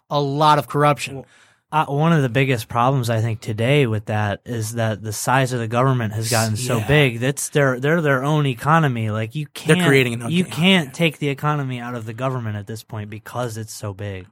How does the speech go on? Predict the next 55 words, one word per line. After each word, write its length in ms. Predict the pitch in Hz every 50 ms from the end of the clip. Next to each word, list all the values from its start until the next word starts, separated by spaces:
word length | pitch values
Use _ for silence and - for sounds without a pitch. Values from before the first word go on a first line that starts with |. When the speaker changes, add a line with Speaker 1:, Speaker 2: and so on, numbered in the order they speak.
| _ _
Speaker 1:
Well, 140 | 185 180 -
I 120 | 196 185
think 220 | - - 208 180 180
if 140 | 147 -
you 80 | 175 156
do 460 | 135 131 127 185 214 226 196 160 143
Speaker 2:
It 20 | 135
requires 580 | 135 120 127 - - 139 147 135 123 117 113
so 260 | - - 135 127 127
much 260 | 123 117 110 110 - 117
money 260 | 117 120 113 104 101
right 180 | 95 98 -
Speaker 1:
Well, 100 | 185 190
Speaker 2:
now. 60 | 190 196
Speaker 1:
I 40 | 180
think, 160 | 226 214 -
Speaker 2:
Uh, 40 | 226
Speaker 1:
yeah. 220 | 220 208 - -
Speaker 2:
you 100 | 262 220
can, 580 | - - - 233 277 294 294 226 180 170 160 147
but 140 | 156 151 156
it, 140 | 156 - _ _
Speaker 1:
It'll 160 | 202 175 165
Speaker 2:
it, 240 | 170 160 - - 156
because 420 | 143 185 - - - 190 214 185
it's 160 | 208 175 - -
so 140 | - 170
big 220 | 151 143 160 151 143
right 240 | 156 147 139 - 143
now, 220 | 143 139 139 139
the 100 | 127 131
Speaker 1:
Huge 160 | - 185 180
Speaker 2:
pushback, 380 | 190 175 156 147 180 165 160 147
Speaker 1:
issues. 100 | 135 160
Speaker 2:
it's 160 | 151 - -
gonna 240 | - 180 170 156 139
be 160 | 143 139 135
really 460 | 139 147 165 190 202 196 180 165 156
hard 440 | 127 127 143 151 139 131 127 113 110
to 100 | - 131
bring 180 | 113 123 120 113
it 120 | 107 95
back. 420 | 110 107 104 98 104 - _ _ _ -
Speaker 1:
I, 100 | 160 - -
I, 200 | 196 208 208 - -
I 120 | 180 180
agree 280 | 175 151 143 160 160 147
with 160 | 127 131 -
you. 120 | - - _ _ _ _ _ _ - _ -
And 80 | 165 170
I 60 | 170
think, 320 | - 196 190 175 - 185
you 60 | 170
know, 100 | 160 156
most, 560 | 151 165 160 160 165 185 208 208 - - -